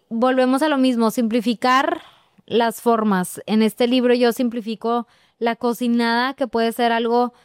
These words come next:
tedioso para cada una de las personas que tiene una casa o que vive en una casa donde tiene que cocinar.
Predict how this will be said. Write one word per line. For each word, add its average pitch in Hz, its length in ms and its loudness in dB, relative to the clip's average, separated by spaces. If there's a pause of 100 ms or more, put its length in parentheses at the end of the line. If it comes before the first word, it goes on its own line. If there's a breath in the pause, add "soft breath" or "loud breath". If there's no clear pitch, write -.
(260 soft breath)
tedioso 233 680 0
para 240 240 0
cada 214 320 0
una 226 260 0
de 233 60 0
las 220 240 -2 (120)
personas 208 560 0
que 226 120 0
tiene 208 200 2
una 214 160 2
casa 214 360 0
o 208 40 0
que 202 120 -2
vive 196 160 2
en 202 100 2
una 208 160 0
casa 214 420 0
donde 196 240 0
tiene 196 220 -4
que 220 100 -2
cocinar. 220 460 0